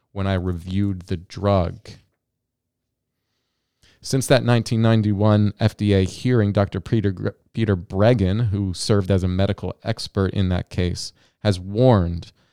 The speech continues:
that the stimulant effects of fluoxetine can cause suicide and violence. He cautions that the thirty-eight percent activation rate reported in the missing document is probably low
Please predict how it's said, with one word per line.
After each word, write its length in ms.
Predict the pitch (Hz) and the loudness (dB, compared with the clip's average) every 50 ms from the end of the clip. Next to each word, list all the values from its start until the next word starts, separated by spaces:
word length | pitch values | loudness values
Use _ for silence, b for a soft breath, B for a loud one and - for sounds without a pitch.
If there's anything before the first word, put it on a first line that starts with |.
| _ _ _ | _ _ _
that 140 | - 101 - | -4 -2 0
the 60 | 107 | 0
stimulant 580 | - - - - 127 123 131 127 123 123 117 - | -2 -2 0 2 4 6 6 6 6 6 4 2
effects 400 | 101 - - 110 110 - - - | -2 -2 0 0 0 0 -2 -4
of 100 | 95 - | -6 -6
fluoxetine 680 | - - 107 101 101 - - 104 - - 113 104 101 | -4 -2 0 0 0 0 -4 -8 -6 -4 -2 -2 -2
can 140 | - - 95 | -4 -8 -10
cause 260 | - - 98 95 87 | -6 -4 -2 -2 -2
suicide 480 | - - 104 95 87 - - 92 90 87 | -4 -4 -4 -4 -4 -2 -2 -2 -2 -2
and 100 | 87 85 | -4 -8
violence. 600 | 85 87 107 110 120 120 113 113 117 113 - - | -4 -2 2 2 4 4 2 2 0 -2 -6 -6
He 140 | - 123 120 | -4 -4 -4
cautions 520 | - - - 117 113 104 - 113 104 90 | -4 -2 0 2 2 2 0 -2 -4 -4
that 120 | 101 98 - | -4 -4 -4
the 100 | 101 101 | -6 -8
thirty-eight 640 | - - - 107 104 104 104 101 98 98 98 - | -10 -6 -4 -2 0 2 2 2 0 0 -2 -4
percent 380 | - 98 - - 104 95 92 - - | -6 -8 -4 -4 -4 -4 -4 -4 -4
activation 680 | 104 98 - - 98 92 87 95 95 95 - - 98 90 | -4 -4 -4 -4 -8 -6 -4 -4 -4 -4 -4 -6 -6 -4
rate 220 | 92 95 95 - | -2 -2 -2 -2
reported 480 | 98 92 - - - 101 95 95 95 95 | -4 -4 -4 -4 -2 -2 -2 -2 -2 -2
in 60 | 92 | -2
the 80 | 90 90 | -2 -2
missing 360 | 92 98 95 - - 95 92 | -2 -2 -2 -2 -4 -4 -4
document 460 | 87 92 95 92 - 98 95 92 90 | -2 -2 -4 -4 -4 -4 -4 -4 -4
is 80 | 92 - | -6 -8
probably 560 | - - 95 95 87 85 90 87 90 87 87 | -8 -6 -6 -6 -6 -6 -8 -8 -8 -8 -6
low 540 | 82 95 117 151 139 101 95 95 104 113 | -4 -2 0 2 2 4 4 2 0 -2